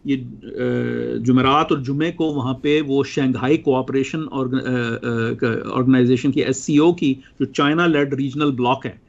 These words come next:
उसकी मीटिंग है उज़्बेकिस्तान के अंदर। तो बहुत दो बड़ी अहम मीटिंग्स हो रही हैं जो है इस वीक के शुरू में और फिर उसके इख्तिताम पे। तो ये इसीलिए हो रही हैं, एक तो ये कि उज़्बेकिस्तान के पास चेयरमैनशिप है एससीओ की,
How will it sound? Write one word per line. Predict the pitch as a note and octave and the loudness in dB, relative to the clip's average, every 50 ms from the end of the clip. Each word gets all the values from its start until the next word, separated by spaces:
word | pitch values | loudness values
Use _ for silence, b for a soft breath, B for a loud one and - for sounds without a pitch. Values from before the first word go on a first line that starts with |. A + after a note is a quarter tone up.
| b b b b b b b _ | b b b b b b b _
उसकी | G#3+ G3+ - - B3 G#3+ | 0 0 2 2 2 4
मीटिंग | F3 D#3 C#3+ D3+ D3+ C#3+ | 4 4 2 0 -2 -4
है | B2+ C3 B2 | -4 -4 -6
उज़्बेकिस्तान | A#2+ A2 A2+ A2+ A2 - A#2+ - A#2+ A2+ A2+ G#2+ | -6 -6 -6 -8 -8 -8 -10 -8 -8 -6 -6 -6
के | G#2 A2+ | -6 -6
अंदर। | G2+ G2+ G2+ G#2 | -8 -8 -10 -8
तो | G#2+ - C3+ | -4 -2 -2
बहुत | B2+ A#2+ C3 D3+ G#3 A#3+ G3+ | -2 0 0 0 2 0 0
दो | D3 B2+ B2 D#3+ F3 G3+ G#3+ F3 | -2 -2 2 4 6 6 6 4
बड़ी | D3+ D#3 F#3 G3 | 2 -2 -4 -4
अहम | - - E3 E3+ F#3 F#3 | -6 -8 -8 -8 -8 -8
मीटिंग्स | E3+ D3 D3 D3 E3 D#3+ D#3 C3 | -8 -8 -8 -8 -8 -8 -6 -6
हो | C3 C3+ | -6 -6
रही | C3+ D3 | -6 -6
हैं | D#3 D#3 D#3 D#3 b b b b b b b _ - | -8 -10 -10 -12 b b b b b b b _ -4
जो | B2+ C3 | -2 -2
है | B2 C3 C#3+ C#3 | 0 0 0 0
इस | - C#3+ - C#3+ | 0 -2 -2 -2
वीक | C3 C#3 D3 C#3+ - | 0 0 0 0 0
के | - C3+ | -2 -4
शुरू | - - D#3 F3+ A#3+ | -2 0 0 0 0
में | A#3+ A#3 B3 | 0 -2 -2
और | A#3 F#3 | -4 0
फिर | - D3+ C#3 | 2 2 2
उसके | - - - D3+ | 2 2 0 -2
इख्तिताम | C3 C3 - B2 A#2 B2 A2+ A2 G#2+ G#2+ | -2 -2 -4 -6 -6 -4 -4 -4 -4 -6
पे। | A2 A2+ - - _ B B B B B B B B B _ | -6 -10 -14 -18 _ B B B B B B B B B _
तो | - G#3+ G#3+ A3 - _ _ _ _ _ _ _ - - - _ _ _ A#2 - - - - - _ _ - - | 4 4 4 2 0 _ _ _ _ _ _ _ -20 -20 -20 _ _ _ -20 -20 -18 -20 -20 -20 _ _ -18 -12
ये | E3+ C#3+ D3 E3+ F#3 F3+ - | -4 0 2 2 4 2 0
इसीलिए | - F#3+ - - B3 B3 C#4 B3+ | -2 -2 0 2 2 2 2 2
हो | G3 C#3 C#3 C#3+ | 2 2 2 2
रही | C#3+ C#3 C#3 C3 | 2 2 0 -2
हैं, | A#2+ A2+ B2+ - - _ _ _ _ _ _ - | -4 -4 -6 -10 -12 _ _ _ _ _ _ -2
एक | F3 F3+ F3 | -2 -2 0
तो | G#3+ | 0
ये | G3 G3 G#3 | 0 0 0
कि | F#3+ F3+ | 0 0
उज़्बेकिस्तान | E3+ D#3 C#3+ C#3 D3 C#3+ - D3+ - D#3+ D3+ E3 | -2 -4 -4 -4 -6 -4 -6 -6 -6 -6 -6 -6
के | D#3 D#3 | -6 -6
पास | D3+ D#3+ D3+ C#3+ - | -6 -4 -6 -6 -2
चेयरमैनशिप | - D#3 D3+ D3+ E3 E3+ E3 - - D3+ - D#3 | 0 2 2 2 2 -2 -4 -4 -4 -4 -4 -4
है | C#3+ D3+ - | -8 -6 -6
एससीओ | C3+ C#3 - - - D3 C#3+ C#3+ C3+ | -8 -8 -6 -6 -2 2 2 2 2
की, | - C#3 B2 | 0 -2 -6